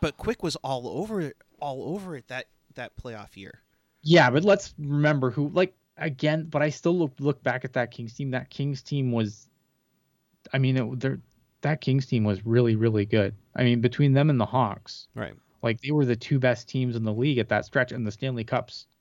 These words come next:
Speaker 2: proved that.
Speaker 1: Right.
Speaker 2: Like, I don't know. I, I,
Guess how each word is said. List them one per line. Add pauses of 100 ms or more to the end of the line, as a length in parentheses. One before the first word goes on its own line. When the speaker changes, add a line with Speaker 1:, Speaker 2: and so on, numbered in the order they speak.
(420)
Speaker 2:
proved
that. (140)
Speaker 1:
Right. (1400)
Speaker 2:
Like,
I
don't
know.
I, (200)
I,